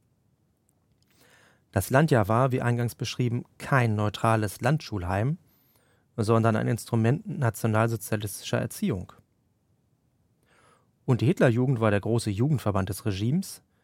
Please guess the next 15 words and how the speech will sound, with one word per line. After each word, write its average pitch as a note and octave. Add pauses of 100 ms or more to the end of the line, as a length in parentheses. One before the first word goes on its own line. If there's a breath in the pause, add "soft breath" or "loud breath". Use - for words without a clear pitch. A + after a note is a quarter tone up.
(480)
in A#2
den G#2+
letztlich G#2+ (120)
alle D#3
Jugendlichen B2
eingegliedert G#2+
werden G2
sollten. G2 (2250 soft breath)
Dass -
beide C#3+
im C3+
Brome C3+
dieselben A#2
Tagesräume C3+
nutzten, F#2+